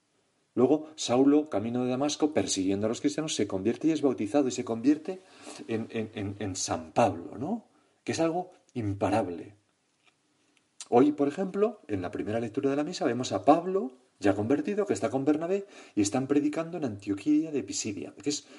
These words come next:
una gran ciudad de la antigüedad en lo que hoy es Turquía, en el centro de Turquía, más o menos,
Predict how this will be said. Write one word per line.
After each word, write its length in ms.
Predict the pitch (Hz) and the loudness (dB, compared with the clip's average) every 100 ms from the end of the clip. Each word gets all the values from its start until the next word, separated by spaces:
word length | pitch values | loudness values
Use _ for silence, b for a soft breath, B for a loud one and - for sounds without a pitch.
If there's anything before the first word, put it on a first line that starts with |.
| B - | B -6
una 400 | 156 170 165 - _ | -2 -2 -4 -8 _
gran 220 | 131 175 | 2 2
ciudad 320 | 175 185 165 151 | 0 -2 0 0
de 80 | |
la 60 | 131 | -2
antigüedad 580 | 123 131 123 131 139 B B | 0 0 2 0 -2 B B
en 240 | 120 110 98 | -2 0 0
lo 100 | 101 | 0
que 160 | 104 | 0
hoy 240 | 120 127 120 | 0 0 0
es 160 | 123 | -2
Turquía, 540 | - 98 - 98 - - | 0 -2 -2 -8 -8 -12
en 140 | 101 | -10
el 80 | 90 | -8
centro 320 | - 104 98 | -4 -2 -2
de 80 | 87 | -4
Turquía, 400 | - - - 76 | -6 -10 -10 -10
más 200 | 73 - | -12 -16
o 20 | - | -16
menos, 320 | _ - - | _ -20 -20